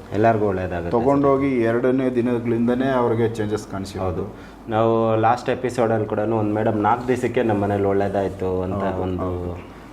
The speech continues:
Speaker 1: ನಮ್ಮ
Speaker 2: ಸೂಪರ್.
Speaker 1: ಜೊತೆ ಹಂಚ್ಕೊಂಡಿದ್ರು ಅವರ ಅನುಭವನ.
Speaker 2: ಹ್ಮ್. But ಎಲ್ಲರೂ ಅವ್ರು ತಗೊಂಡು, ಆ, ಯಾರು ಕೂಡ ಇಲ್ಲಿ ಅದರಲ್ಲಿ ಅನುಮಾನ ಪಡೋ ಥರ ಇಲ್ಲ. But
Speaker 1: ಇಲ್ಲ
Speaker 2: ಎಲ್ಲರೂ
Speaker 1: ಸರ್.
Speaker 2: ಸಕ್ಸಸ್ ಆಗೈತೆ. ಏನೋ ಒಂದು ರೀತಿ ಮನೆಯಲ್ಲಿ ಶಾಂತಿ, ನೆಮ್ಮದಿ, ವಾತಾವರಣದಲ್ಲಿ ಕೆಲಸಗಳಲ್ಲಿ ಬ-, ಅಭಿವೃದ್ಧಿ,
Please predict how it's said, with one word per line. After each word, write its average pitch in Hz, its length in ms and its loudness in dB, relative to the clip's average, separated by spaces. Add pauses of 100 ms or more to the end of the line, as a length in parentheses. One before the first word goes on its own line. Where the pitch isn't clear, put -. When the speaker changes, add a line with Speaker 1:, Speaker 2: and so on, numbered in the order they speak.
(180)
Speaker 1:
ನಮ್ಮ 101 240 0
Speaker 2:
ಸೂಪರ್. 95 140 -2
Speaker 1:
ಜೊತೆ 95 380 0
ಹಂಚ್ಕೊಂಡಿದ್ರು 87 760 -6
ಅವರ 90 140 -6
ಅನುಭವನ. 87 580 -4
Speaker 2:
ಹ್ಮ್. 92 880 -10
But 101 200 -6
ಎಲ್ಲರೂ 131 680 2
ಅವ್ರು 101 180 -4
ತಗೊಂಡು, 139 680 2 (380)
ಆ, 92 80 -4
ಯಾರು 110 300 2
ಕೂಡ 127 180 2
ಇಲ್ಲಿ 120 380 4
ಅದರಲ್ಲಿ 113 420 2
ಅನುಮಾನ 120 340 2
ಪಡೋ 117 300 0
ಥರ 110 160 -2
ಇಲ್ಲ. 104 260 0 (340)
But - 100 -6
Speaker 1:
ಇಲ್ಲ 107 160 2
Speaker 2:
ಎಲ್ಲರೂ 123 340 2
Speaker 1:
ಸರ್. 120 100 -8
Speaker 2:
ಸಕ್ಸಸ್ 113 380 -4
ಆಗೈತೆ. 107 680 -2 (300)
ಏನೋ 131 300 2
ಒಂದು 120 260 2
ರೀತಿ 113 240 -2
ಮನೆಯಲ್ಲಿ 113 440 -2
ಶಾಂತಿ, 110 460 -2
ನೆಮ್ಮದಿ, 104 340 -2
ವಾತಾವರಣದಲ್ಲಿ 107 680 -2
ಕೆಲಸಗಳಲ್ಲಿ 104 640 -2
ಬ-, 98 60 -2
ಅಭಿವೃದ್ಧಿ, 101 580 0